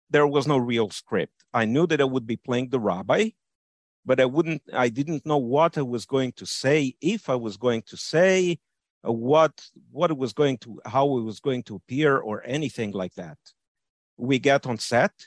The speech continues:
and, uh, there were two stand-ins, one for Drake and one for his,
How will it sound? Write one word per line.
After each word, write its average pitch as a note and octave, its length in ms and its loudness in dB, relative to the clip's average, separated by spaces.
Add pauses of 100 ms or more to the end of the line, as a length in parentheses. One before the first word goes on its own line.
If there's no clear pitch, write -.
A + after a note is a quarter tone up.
(560)
and, B2+ 680 0
uh, A2+ 240 2
there A#2 180 -2
were A2+ 260 -2
two D#3 200 -6
stand-ins, B2+ 920 -2
one B2 280 -4
for A2+ 400 2
Drake A#2 480 -2
and G#2+ 180 -4
one A#2+ 220 -2
for A2+ 240 -2
his, G#2+ 520 -4